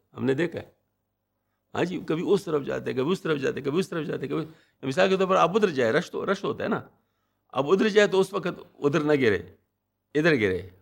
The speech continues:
اور آپ ادھر پہنچ جائیں تو ادھر نہ گرے، ادھر گرے، تو آپ کیا کر سکتے ہیں؟ <laughs> مطلب، ظاہر ہے کہ وہ،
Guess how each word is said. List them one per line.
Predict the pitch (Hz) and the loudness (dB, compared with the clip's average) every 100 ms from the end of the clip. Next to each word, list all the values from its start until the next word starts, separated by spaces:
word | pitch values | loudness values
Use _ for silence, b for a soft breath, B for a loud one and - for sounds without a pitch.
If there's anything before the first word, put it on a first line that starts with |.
| _ | _
اور | - | 0
آپ | 143 156 | 2 4
ادھر | 196 214 190 | 6 6 6
پہنچ | 214 | 6
جائیں | 202 196 | 6 4
تو | 165 | 4
ادھر | 160 151 | 4 4
نہ | 139 | 4
گرے، | 139 123 | 2 4
ادھر | 127 139 | 4 2
گرے، | 120 - | 2 -2
تو | - | -4
آپ | 107 - | -6 -6
کیا | 160 | -12
کر | 123 | -14
سکتے | 104 - _ _ | -20 -20 _ _
ہیں؟ | 165 _ _ _ | _ _ _ _
<laughs> | - - - - | -20 -20 -18 -10
مطلب، | 156 170 165 170 | -2 0 0 2
ظاہر | 185 190 | 4 4
ہے | |
کہ | 170 | 4
وہ، | 165 165 160 - | 2 2 2 0